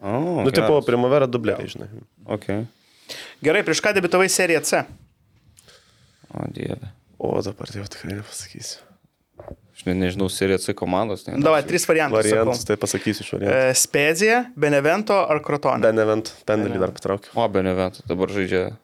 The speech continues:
Speaker 1: Serie A,
Speaker 3: Mhm.
Speaker 1: ne?
Speaker 3: Tai daug kas dabar šitos,
Speaker 1: O,
Speaker 3: šitų laikų.
Speaker 1: geras.
Speaker 3: Gerai, prieš ką gavai geltoną kortelę Serija B? Ar atsimeni?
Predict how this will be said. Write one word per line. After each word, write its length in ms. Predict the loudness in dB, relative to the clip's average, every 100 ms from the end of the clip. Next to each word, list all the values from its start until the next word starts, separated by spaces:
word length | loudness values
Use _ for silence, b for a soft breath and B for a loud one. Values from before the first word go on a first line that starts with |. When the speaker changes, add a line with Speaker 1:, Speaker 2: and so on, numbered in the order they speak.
| _ _ -4
Speaker 1:
Serie 240 | 0 2
A, 100 | 2
Speaker 3:
Mhm. 180 | 2 -2
Speaker 1:
ne? 240 | -4 -6 -2
Speaker 3:
Tai 80 | 2
daug 140 | 2 0
kas 140 | -4
dabar 220 | -4 -8
šitos, 380 | -8 -4 -4 -4 -12 b -2
Speaker 1:
O, 420 | 0 0 0 -2
Speaker 3:
šitų 220 | -4 0 0
laikų. 80 | 2
Speaker 1:
geras. 380 | 0 0 -4 -8 -2
Speaker 3:
Gerai, 220 | 0 2
prieš 340 | 2 2 2 0
ką 220 | 2 2
gavai 220 | 4 4 4
geltoną 460 | 4 4 4 4
kortelę 420 | 2 4 4 4 4
Serija 420 | 4 4 6 4
B? 180 | 6 4 2 -16 _ _ _ _ _ _ _ _ _ _ _ _ _ _ _ _ _ -20 _
Ar 100 | -14
atsimeni? 460 | -8 -4 -2 -4